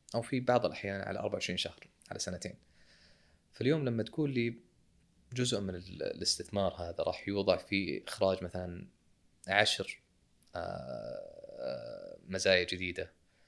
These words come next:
آه، ولكن لما تجلس وتشوف اللي هو المزايا يمكن بسيطة، يمكن تقدر تطلع خمسين،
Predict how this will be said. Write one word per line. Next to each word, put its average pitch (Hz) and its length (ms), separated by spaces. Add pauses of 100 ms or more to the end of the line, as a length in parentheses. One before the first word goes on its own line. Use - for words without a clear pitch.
(460)
آه، - 340
ولكن 127 320
لما 127 100
تجلس 120 420
وتشوف 110 280
اللي 95 120
هو 98 40
المزايا 92 360
يمكن 98 260
بسيطة، 95 380
يمكن 95 180
تقدر 95 200
تطلع 104 220
خمسين، - 380